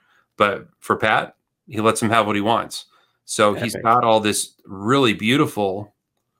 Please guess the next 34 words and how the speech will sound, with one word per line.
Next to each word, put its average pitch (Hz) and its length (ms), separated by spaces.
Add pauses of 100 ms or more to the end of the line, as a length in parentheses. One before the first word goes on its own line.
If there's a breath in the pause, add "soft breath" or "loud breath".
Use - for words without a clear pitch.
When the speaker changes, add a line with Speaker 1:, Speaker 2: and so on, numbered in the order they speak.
(580)
Speaker 1:
micarta. 113 640
And 107 280
what 113 180
I 107 80
like 127 280
about 123 240
his 95 120
designs 104 600
is 90 220
they 113 260
are 110 160
as 101 140
functional 110 480
as 90 120
any 101 160
modern 98 400
knife, 107 460 (380)
Speaker 2:
Mm-hmm. 104 260 (320)
Speaker 1:
but 104 160
they 113 140
have 120 260
an 104 140
old 104 240
school 101 340
look 110 220
to 98 180
'em 92 180
that - 160
just - 240
makes 101 240
them 92 160
interesting 92 420
to 90 40
me. 90 240